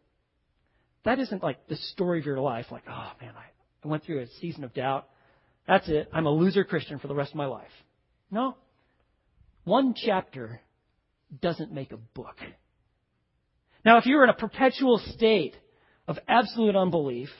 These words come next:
totally reject the whole idea that Jesus is Messiah,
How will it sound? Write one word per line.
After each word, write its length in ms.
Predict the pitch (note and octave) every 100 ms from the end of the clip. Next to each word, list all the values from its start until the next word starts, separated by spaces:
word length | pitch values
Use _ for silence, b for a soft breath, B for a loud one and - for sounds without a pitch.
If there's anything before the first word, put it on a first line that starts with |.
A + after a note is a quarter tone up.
| - _ _ _ _ _ -
totally 340 | - C4 B3 G#3+
reject 540 | F#3+ D#3 F3 E3+ -
the 80 | D#3+
whole 240 | - F3
idea 380 | D#3+ D3 D#3 D3+
that 220 | C#3+ C3+
Jesus 320 | - E3+ D#3 C#3+
is 40 |
Messiah, 580 | C#3 - B2 B2 C3